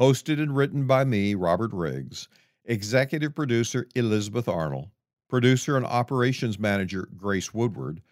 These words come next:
producer Siler Burr, original music for the Free to Kill series, Blair King, sound design for Free to Kill, Matt Stoker, graphics, Brian David Kerr.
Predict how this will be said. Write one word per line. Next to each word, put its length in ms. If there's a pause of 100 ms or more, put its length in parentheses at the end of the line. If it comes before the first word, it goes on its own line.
(380)
producer 580
Siler 560
Burr, 420 (520)
original 540
music 480
for 160
the 80
Free 240
to 100
Kill 300
series, 500 (200)
Blair 320
King, 560 (420)
sound 420
design 460
for 160
Free 240
to 100
Kill, 480
Matt 360
Stoker, 600 (500)
graphics, 520
Brian 440
David 400
Kerr. 460